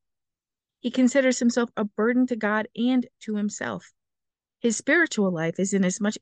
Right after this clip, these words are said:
anguish as his physical life is, and he wonders how long God will punish him. We see that he perceives he is being undeservingly punished by God.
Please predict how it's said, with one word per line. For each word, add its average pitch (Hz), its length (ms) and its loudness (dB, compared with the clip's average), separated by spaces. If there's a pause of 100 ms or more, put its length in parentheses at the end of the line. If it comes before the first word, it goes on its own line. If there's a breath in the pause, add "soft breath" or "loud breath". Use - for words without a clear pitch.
anguish 208 500 2
as 180 260 -2
his 190 160 -6
physical 214 420 -4
life 165 240 -4
is, 165 260 0
and 202 100 2
he 190 100 2
wonders 214 320 2
how 214 180 2
long 220 260 2
God 220 220 0
will 233 140 0
punish 254 380 -4
him. 160 200 -6 (720)
We 254 100 2
see 302 220 0
that 277 140 0
he 254 120 4
perceives 226 520 -2
he 208 120 0
is 208 140 4
being 202 280 2 (140)
undeservingly 233 1040 0
punished 190 560 -8
by 190 180 2
God. 160 340 -4